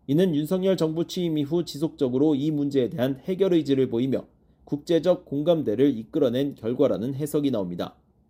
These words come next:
앞서 매튜 밀러 국무부 대변인은 김정욱 선교사의 북한 억류 사천 일을 맞는 지난 십구 일 성명을 내고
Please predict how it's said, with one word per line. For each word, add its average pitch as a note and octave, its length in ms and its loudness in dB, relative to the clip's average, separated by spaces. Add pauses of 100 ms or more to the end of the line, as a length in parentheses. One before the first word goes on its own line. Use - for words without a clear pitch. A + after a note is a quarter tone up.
(380)
앞서 F3+ 260 0
매튜 E3+ 240 0
밀러 F#3 280 2
국무부 F3 340 -2
대변인은 E3+ 500 -2
김정욱 F3 480 0
선교사의 D3+ 720 0
북한 D3+ 300 -2
억류 C#3 320 -2
사천 E3 400 -6
일을 C#3+ 180 4
맞는 B2+ 420 -2
지난 D3 280 -2
십구 C#3+ 320 -2
일 D#3 120 0
성명을 D#3 440 -2
내고 G2 300 -2